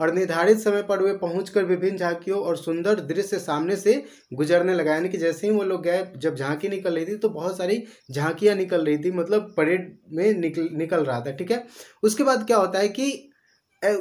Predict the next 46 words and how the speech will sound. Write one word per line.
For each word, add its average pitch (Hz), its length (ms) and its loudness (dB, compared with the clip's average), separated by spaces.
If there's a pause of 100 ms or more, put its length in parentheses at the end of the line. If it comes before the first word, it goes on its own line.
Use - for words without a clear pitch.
(120)
गुजरने 214 400 6
लगा 208 280 2
और 190 380 0
एक 214 240 6
झांकी 202 340 2
ऐसी 196 260 4
थी 214 160 0
जिस 185 180 -2
पर 180 200 0
लिखा 175 320 0
था, 175 320 -4 (320)
"मगध 190 320 2
साम्राज्य 196 500 2
का 196 160 -2
महान 170 400 -4
शासक 180 580 -6 (640)
अशोक।" 143 420 -2 (100)
क्या 190 100 2
लिखा 196 260 2
था? 208 260 -4 (280)
"मगध 180 320 2
साम्राज्य 175 480 -2
का 165 180 -2
महान 160 380 -4
सम्राट 165 600 -4
अशोक।" 135 500 -6 (320)
अब 214 140 -2
ये 254 240 -2 (220)
सुरेश 214 360 0
जो 214 140 -2
है 180 60 2
ना, 190 80 -4
वो 214 120 2
सोचने 180 340 -4
लगा 185 220 0
कि 175 140 -6
ये 170 80 0
अशोक 175 400 -4
कौन 131 180 -4
है 117 120 -10
और 156 140 -2
उसको 196 200 -2
महान 170 460 -4
क्यों 180 160 -2
बोला 147 220 0
गया, 123 260 -6